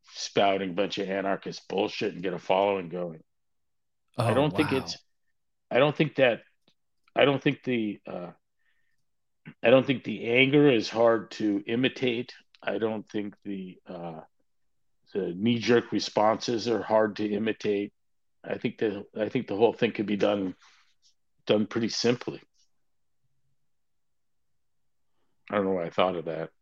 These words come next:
Speaker 2: I don't know, but I'd love to see you do that.
Speaker 1: It's too late now.
Speaker 2: Oh, you got other shit to do?
Speaker 1: I got canceled. I'm not, not, no longer eligible.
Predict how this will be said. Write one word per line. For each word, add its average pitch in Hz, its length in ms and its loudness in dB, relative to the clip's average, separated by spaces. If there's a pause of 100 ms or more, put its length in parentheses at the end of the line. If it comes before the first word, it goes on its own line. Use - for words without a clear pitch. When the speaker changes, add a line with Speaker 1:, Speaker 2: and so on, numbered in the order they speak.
(280)
Speaker 2:
I 127 160 4
don't 120 100 2
know, 120 180 6
but 107 140 2
I'd 117 180 6
love 110 280 2
to 101 100 -6
see 104 220 -6
you 95 200 -2
do 90 240 0
that. 80 340 -2 (1500)
Speaker 1:
It's - 140 -10
too 123 200 4
late 101 200 4
now. 87 320 -2 (560)
Speaker 2:
Oh, 80 180 -8 (440)
you 98 100 -4
got 95 140 2
other 90 160 -2
shit 90 220 -6
to 98 100 -6
do? 101 260 -4 (300)
Speaker 1:
I 120 80 10
got 120 200 10
canceled. 107 520 6
I'm 95 180 4
not, 95 320 2
not, 90 400 0
no 104 140 4
longer 95 260 2
eligible. 87 540 -4